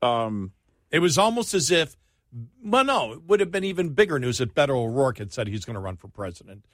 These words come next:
Speaker 2: on the Democrat side against,
Speaker 1: Yeah.
Speaker 2: against Biden. That,
Speaker 1: Well,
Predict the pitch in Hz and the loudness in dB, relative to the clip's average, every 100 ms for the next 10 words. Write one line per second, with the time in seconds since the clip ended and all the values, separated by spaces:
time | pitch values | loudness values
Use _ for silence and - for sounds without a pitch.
0 | _ _ - 117 104 117 107 - 92 87 | _ _ -6 -4 0 0 0 -4 -12 -12
1 | 104 92 82 107 85 - 117 104 92 - | -12 -4 2 2 0 -6 -4 -4 -4 -6
2 | 101 90 113 131 185 | -6 -2 6 6 6